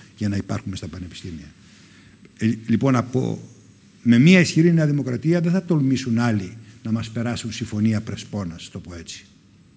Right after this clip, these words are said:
Ούτε θα τολμήσουν να μας πούν αν το Καστελόριζο είναι στο Αιγαίο ή όχι.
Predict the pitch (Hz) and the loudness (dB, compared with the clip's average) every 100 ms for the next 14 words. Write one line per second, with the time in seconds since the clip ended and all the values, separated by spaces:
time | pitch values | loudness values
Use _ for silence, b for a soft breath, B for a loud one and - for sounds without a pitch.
0 | _ - B B B B 196 196 185 165 | _ -20 B B B B 6 8 8 8
1 | 139 143 143 127 117 110 131 127 123 120 | 6 6 4 4 2 2 2 2 2 -2
2 | - - 117 120 117 107 110 104 113 104 | -6 -2 2 4 4 2 0 -2 0 0
3 | 95 117 104 98 101 95 - | 4 2 4 0 -2 -4 -10